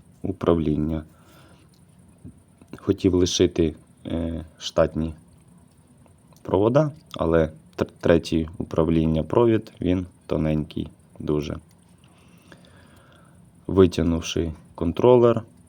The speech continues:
все гарно, все витягнув. По чотири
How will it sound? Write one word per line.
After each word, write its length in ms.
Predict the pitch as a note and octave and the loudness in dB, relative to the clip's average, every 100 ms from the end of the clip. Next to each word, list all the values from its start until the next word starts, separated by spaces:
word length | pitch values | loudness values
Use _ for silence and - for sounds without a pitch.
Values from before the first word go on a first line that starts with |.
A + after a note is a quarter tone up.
| _ _ _ _ _ - - _ _ _ _ _ _ _ | _ _ _ _ _ -20 -20 _ _ _ _ _ _ _
все 280 | - - D2+ | -10 -2 -2
гарно, 440 | D#2 E2 D#2+ D#2 | 0 0 0 -2
все 180 | D#2 - | -4 -4
витягнув. 560 | F2 G#2 - G2 F#2+ F#2 _ _ | 0 0 2 0 0 -4 _ _
По 140 | - F2+ | 2 2
чотири 540 | - F#2 - F2 D#2+ | 2 0 4 4 4